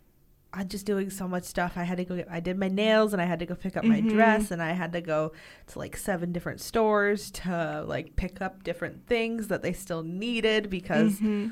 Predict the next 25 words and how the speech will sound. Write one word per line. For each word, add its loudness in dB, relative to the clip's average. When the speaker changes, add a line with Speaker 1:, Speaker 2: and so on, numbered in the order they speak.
Speaker 1:
Lord 2
knows -2
we're -4
not -4
prepared 2
for -6
Saturday, -2
uh, -2
for -10
this -12
wedding. -2
And -6
it's -8
been -6
crazy. -10
Speaker 2:
Mm-hmm. 0
Speaker 1:
Plus -4
school, 0
plus 0
working -2
at 0
a -2
news -2
station, -6
plus -4